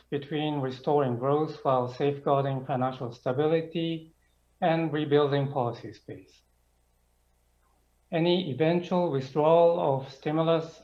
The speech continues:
and forbearance measures must be measured and carefully executed.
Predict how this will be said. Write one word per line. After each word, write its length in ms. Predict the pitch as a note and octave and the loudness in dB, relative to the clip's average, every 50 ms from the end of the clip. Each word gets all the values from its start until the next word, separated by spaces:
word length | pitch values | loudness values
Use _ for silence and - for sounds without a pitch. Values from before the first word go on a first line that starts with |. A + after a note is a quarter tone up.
| - | -8
and 260 | - C3 B2+ B2+ B2+ | -6 -4 -4 -6 -6
forbearance 600 | B2+ - C3 B2 A#2+ C3+ C#3 D3 D#3 E3 D#3 D#3+ | -6 -4 -4 -2 0 0 2 2 2 0 -2 -2
measures 640 | E3 E3 E3 D#3 D#3+ E3+ E3+ E3+ E3+ E3+ - - - _ _ _ _ _ - - - _ | -4 -4 -2 0 0 2 2 2 0 -2 -6 -16 -20 _ _ _ _ _ -20 -20 -10 _
must 180 | - E3+ F3+ - - | -2 -2 -2 -2 -4
be 120 | F#3 E3 | -4 -2
measured 500 | D3 C#3 D3 D3+ C#3 A#2+ A2+ G#2+ G#2+ G#2+ - _ _ _ _ _ _ _ _ _ _ _ | 0 0 0 0 0 -2 -6 -8 -8 -10 -12 _ _ _ _ _ _ _ _ _ _ _
and 280 | E3+ C#3+ C3+ C3+ B2+ B2+ | -4 -2 -2 -4 -4 -2
carefully 480 | - E3 D#3+ D#3 D#3+ - E3+ D#3+ D#3+ | 0 2 2 2 2 0 -2 0 0
executed. 760 | E3+ C#3 C#3 C3+ - - B2 - - A2+ - - - - A2 | 0 -2 -2 -4 -6 -10 -10 -10 -10 -12 -12 -12 -14 -14 -16